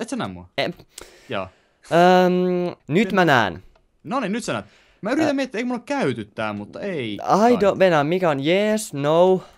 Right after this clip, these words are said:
Speaker 2: questions,
Speaker 1: Ä-
Speaker 2: kill me now.
Speaker 1: Kill me, miksi?
Speaker 2: <laughs>
Speaker 1: Miksi?
Speaker 2: Okei,
Speaker 1: No jee, okei, jees.
Speaker 2: yes, yes, yes,
Speaker 1: Noniin.
Speaker 2: yes.
Speaker 1: Ja mikä, mistä me saas ky-, aa, oo.
Speaker 2: Mm, kysymys on
Speaker 1: Aa.
Speaker 2: siinä.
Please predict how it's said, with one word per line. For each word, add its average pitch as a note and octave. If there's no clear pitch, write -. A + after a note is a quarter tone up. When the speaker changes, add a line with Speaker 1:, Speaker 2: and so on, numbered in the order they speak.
Speaker 2:
questions, F3+
Speaker 1:
Ä- -
Speaker 2:
kill F3+
me E3
now. G#2+
Speaker 1:
Kill A#3+
me, F#3
miksi? C#4
Speaker 2:
<laughs> -
Speaker 1:
Miksi? F3+
Speaker 2:
Okei, D3+
Speaker 1:
No G#3
jee, G#3+
okei, C#3+
jees. F#3
Speaker 2:
yes, E3+
yes, D#3+
yes, A#2+
Speaker 1:
Noniin. A2
Speaker 2:
yes. F#2+
Speaker 1:
Ja C3
mikä, G#3
mistä C4
me D#4
saas G#3
ky-, F#3+
aa, D3
oo. D3+
Speaker 2:
Mm, D#3
kysymys A3
on F#3
Speaker 1:
Aa. C#4
Speaker 2:
siinä. B2